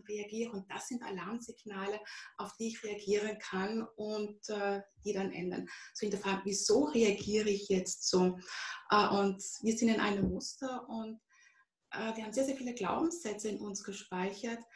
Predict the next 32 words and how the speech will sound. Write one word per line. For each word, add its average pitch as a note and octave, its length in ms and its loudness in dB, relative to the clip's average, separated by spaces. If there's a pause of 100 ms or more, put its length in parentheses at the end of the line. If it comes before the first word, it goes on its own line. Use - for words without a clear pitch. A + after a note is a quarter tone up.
(460)
die A3 80 -6
uns A#3 200 0
einfach A#3 200 -2
nicht A3+ 180 -2
gut A3+ 280 -4
tun. F3+ 440 -4
Die G3 60 -4
sind G#3+ 260 -8
von G#3 100 -6
unseren G#3 260 -4
Eltern A#3 360 -4
früher A3 340 -4
einfach G3+ 280 -4
einmal F#3 500 0
aufgespielt A#3+ 720 -2
worden, A3+ 480 -2 (200)
ohne G#3+ 200 -4
zu A3 160 -6
hinterfragen, G3 640 -2
ob G3+ 160 -4
die G3+ 80 -6
uns G3 240 -6
nützlich G#3+ 400 -8
sind G3+ 220 -10
oder G3 160 -4
nicht. G3+ 340 -4 (300)
Und F#3+ 160 -6
danach G#3 360 0
leben G3 420 2
wir. F3+ 340 0 (440)
Und G3 220 -4
viele A#3+ 580 -6